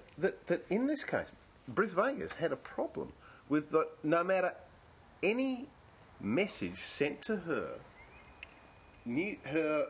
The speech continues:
her, um, new mobile phone, with the same number, with the card that had been ported across to it, to Telstra,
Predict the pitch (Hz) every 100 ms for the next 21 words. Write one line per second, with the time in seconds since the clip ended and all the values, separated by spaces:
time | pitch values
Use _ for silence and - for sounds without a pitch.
0 | - 127 120 120 113 104 104 101 - -
1 | - 104 110 180 151 117 107 87 - 67
2 | 67 69 - - - - - - 131 131
3 | 135 - 165 175 185 127 104 76 - -
4 | - 120 - - - 147 160 175 156 139
5 | 127 110 - - 160 170 139 - - 139
6 | 139 - 107 80 - - - - - -
7 | 139 - 160 190 - -